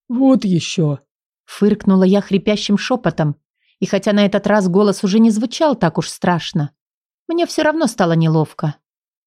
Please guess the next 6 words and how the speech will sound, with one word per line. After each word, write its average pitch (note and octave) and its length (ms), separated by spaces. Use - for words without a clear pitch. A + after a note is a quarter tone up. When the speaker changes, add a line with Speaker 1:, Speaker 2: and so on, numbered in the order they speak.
Speaker 2:
В - 80
шепоте G3+ 540
ведь F#3+ 440
почти F#3+ 420
нет B3 300
голоса. F3 640